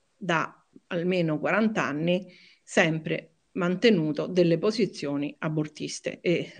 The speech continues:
se vorrete poi magari approfondiremo anche questo. Quindi non è questo un problema. Invece,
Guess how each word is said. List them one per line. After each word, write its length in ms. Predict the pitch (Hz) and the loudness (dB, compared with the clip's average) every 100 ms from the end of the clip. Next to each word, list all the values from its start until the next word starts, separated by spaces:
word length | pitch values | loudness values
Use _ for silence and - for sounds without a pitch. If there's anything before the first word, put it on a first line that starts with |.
| 170 | -12
se 240 | - 175 | -4 -2
vorrete 420 | 160 180 170 160 160 | 2 4 4 2 0
poi 160 | 165 | -2
magari 440 | 160 156 170 165 165 - - - | -2 0 0 0 -4 -14 -20 -6
approfondiremo 760 | 175 - 175 175 170 160 156 151 | -4 0 0 2 2 0 0 -2
anche 240 | 147 160 | -4 -6
questo. 400 | 151 120 - 302 | -6 -8 -12 -6
Quindi 460 | - 208 175 160 - _ _ _ _ _ _ - | 0 2 2 -4 -8 _ _ _ _ _ _ 6
non 240 | 233 254 | 10 10
è 140 | 220 208 | 8 6
questo 320 | 214 202 202 | 0 0 -2
un 80 | 175 | -2
problema. 600 | 190 175 175 180 185 - _ _ - - _ _ _ _ _ _ _ _ _ _ 381 381 | 0 2 2 0 -4 -10 _ _ -20 -20 _ _ _ _ _ _ _ _ _ _ 12 12
Invece, 880 | 220 202 175 156 185 233 247 - | 12 12 10 6 2 0 -2 -12